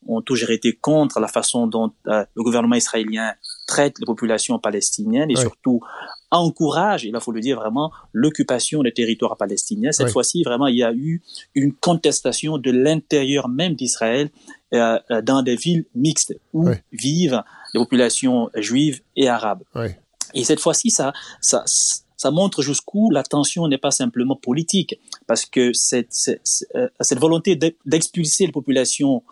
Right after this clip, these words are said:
Speaker 1: de la ville de Jérusalem, de Sheikh Jarrah, parce que les nationalistes extrémistes juifs, de l'autre côté aussi, on le sait très bien qu'il y a des nationalistes extrémistes musulmans,
Speaker 2: Oui.
Speaker 1: euh, qui vont revendiquer aussi une lecture radicale de l'islam.
Speaker 2: Oui.
Speaker 1: Donc, d'ailleurs, ici, nous sommes dans un conflit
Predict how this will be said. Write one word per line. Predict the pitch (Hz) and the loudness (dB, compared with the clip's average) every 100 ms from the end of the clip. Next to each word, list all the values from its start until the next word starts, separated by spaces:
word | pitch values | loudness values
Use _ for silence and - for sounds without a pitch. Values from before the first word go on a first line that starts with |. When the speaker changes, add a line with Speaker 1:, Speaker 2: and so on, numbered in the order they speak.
| _ - | _ 0
Speaker 1:
de | 120 | 2
la | 117 | 4
ville | 117 127 127 110 - - - | 2 2 2 2 -4 -20 -8
de | 110 | 0
Jérusalem, | 120 123 123 120 120 | 2 4 4 4 2
de | 110 | 0
Sheikh | 123 117 | 0 -2
Jarrah, | 101 110 135 180 | -2 0 0 0
parce | 120 - | -2 -2
que | 123 | -2
les | 117 123 | 0 0
nationalistes | 131 135 131 143 220 - - - _ _ - - | 0 2 2 2 2 0 -4 -14 _ _ -10 -6
extrémistes | 123 - 147 151 135 - - | -4 0 2 2 0 -2 -8
juifs, | - 117 190 240 - - - | -6 0 2 2 0 -10 -6
de | |
l'autre | - - | -4 0
côté | 127 - | 0 2
aussi, | 139 123 - 233 | 2 2 2 0
on | |
le | 110 | 0
sait | - | -4
très | 107 - | -2 -2
bien | 165 180 | 0 0
qu'il | 120 | -2
y | |
a | |
des | 104 | -2
nationalistes | 107 104 110 110 110 123 - - - - - | -4 -6 -6 -6 -4 -4 -4 -10 -20 -8 -4
extrémistes | 107 - 120 120 - | -4 -4 -2 -2 0
musulmans, | 110 127 123 120 110 120 151 | 0 0 2 0 2 2 0
Speaker 2:
Oui. | 135 127 104 | 0 0 0
Speaker 1:
euh, | 107 104 98 98 101 98 104 - 123 _ - | 0 0 0 0 0 -2 -4 -10 -14 _ -12
qui | 113 110 | -8 -2
vont | 123 | 0
revendiquer | 123 139 135 127 143 | 2 4 2 0 2
aussi | 131 - 131 | 2 2 0
une | |
lecture | 120 113 - 123 | 0 0 -2 0
radicale | 135 127 135 131 | 0 0 0 0
de | 120 | 0
l'islam. | 107 107 117 127 185 | -4 -4 -2 -4 -2
Speaker 2:
Oui. | 127 | 0
Speaker 1:
Donc, | 117 | 0
d'ailleurs, | 113 117 123 | 2 2 2
ici, | 110 143 | 0 0
nous | 127 | 0
sommes | 113 131 | 2 2
dans | 120 | 0
un | 123 | 0
conflit | 143 131 - 208 | 0 -2 -2 -4